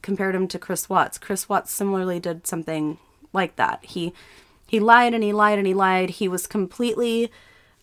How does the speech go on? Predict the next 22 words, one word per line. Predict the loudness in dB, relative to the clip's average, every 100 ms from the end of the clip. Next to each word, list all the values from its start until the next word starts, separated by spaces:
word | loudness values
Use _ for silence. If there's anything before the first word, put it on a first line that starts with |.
| -4
uh, | 2 2 4
willing | 2 2 2
to | -2 -2
blame | 0 0 0
Shanann | -2 0 0 2 2 0 -2 -4 -8
for | -6 -4
killing | -2 0 0
the | -2
children. | -2 -4 -2 -2 0 -2 -4 -20 _ _ _ 0
And | 2 4
then | 4 4 2 0
when | 2 2
it |
became | 0 -4 -2 -2
too | 0
much, | 0 0 -2
came | -6
too | -4 -2
much, | -4 -6
came | -8 -8
too | -2
much, | 0 0 -2